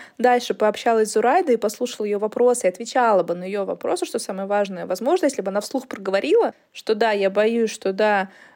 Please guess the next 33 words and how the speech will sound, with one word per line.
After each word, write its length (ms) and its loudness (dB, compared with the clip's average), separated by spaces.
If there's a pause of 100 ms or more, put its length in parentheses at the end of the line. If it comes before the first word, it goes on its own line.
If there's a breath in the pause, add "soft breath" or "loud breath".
мне 220 0
до 60 0
сих 200 -12
пор 200 2
больно 680 2
и 60 -6
страшно 680 0
именно 220 -4
из-за 180 -8
того, 220 2
потому 240 -4
что 140 -8
я 60 -6
не 60 -8
могу 220 -4
ему 100 -6
доверять, 560 -2 (240)
потому 260 -4
что 120 -6
он 40 -6
так 200 -4
поступил. 600 -4 (380 soft breath)
Возможно, 440 2
это 100 -4
как-то 240 -4
в 40 -4
голове 440 4
в 100 -4
её 280 4
поиначе 840 0 (240)
уложилось 580 4
бы, 460 0
и 480 -4